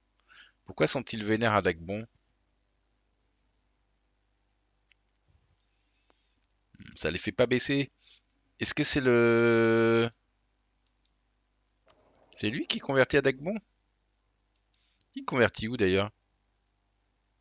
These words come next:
Ah, tu convertis là-bas, très bien. Très bien, très bien. Mais il faut que je les laisse rebaisser. Eh ben dis donc, on a fini là, pourquoi on n'y va pas ?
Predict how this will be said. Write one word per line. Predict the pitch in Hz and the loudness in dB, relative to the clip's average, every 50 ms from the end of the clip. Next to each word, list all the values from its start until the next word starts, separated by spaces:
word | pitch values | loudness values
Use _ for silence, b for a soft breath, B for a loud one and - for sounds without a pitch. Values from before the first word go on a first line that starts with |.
| _ _ b b b b b b - | _ _ b b b b b b -6
Ah, | - - | -6 -6
tu | - - | -6 -4
convertis | - 127 107 - - - | -4 -4 -4 -4 -4 -2
là-bas, | 101 95 82 85 - | -2 0 0 0 -2
très | - - 165 | -4 -6 -8
bien. | - 85 78 98 123 - _ _ _ _ _ _ _ _ _ _ _ | -4 -4 -4 -4 -6 -12 _ _ _ _ _ _ _ _ _ _ _
Très | - - - | -18 -16 -14
bien, | - 62 62 - - - - - 50 50 _ _ - | -12 -12 -12 -12 -16 -18 -18 -18 -20 -20 _ _ -16
très | - 78 | -14 -14
bien. | - - 50 - - _ _ _ _ _ _ _ _ _ _ _ _ _ _ _ _ _ _ _ _ _ _ _ _ _ _ _ _ _ B B B B B B B - | -12 -12 -14 -16 -18 _ _ _ _ _ _ _ _ _ _ _ _ _ _ _ _ _ _ _ _ _ _ _ _ _ _ _ _ _ B B B B B B B -10
Mais | - | -10
il | 90 | -8
faut | - - - | -6 -6 -6
que | - | -4
je | 113 | -2
les | 104 98 | 0 0
laisse | 110 113 - | 0 0 0
rebaisser. | - 110 104 101 98 - - 90 - _ _ _ _ _ _ _ _ _ - - - _ _ _ _ _ _ _ - - - - - | -2 -2 -2 -2 -4 -4 -6 -8 -10 _ _ _ _ _ _ _ _ _ -20 -20 -20 _ _ _ _ _ _ _ -20 -20 -10 -4 0
Eh | 131 143 | 2 4
ben | 151 143 | 4 2
dis | 147 151 | 2 0
donc, | 160 165 | -2 0
on | 160 127 | 2 0
a | 110 | 0
fini | - - 214 330 370 381 | 0 -2 -4 -4 -4 -2
là, | 226 165 | -2 -2
pourquoi | - 139 - - 147 | -2 -4 -4 -4 -4
on | 143 | -4
n'y | 143 | -2
va | 127 143 143 | -2 -4 -2
pas ? | - 151 156 160 156 | 0 0 0 0 -2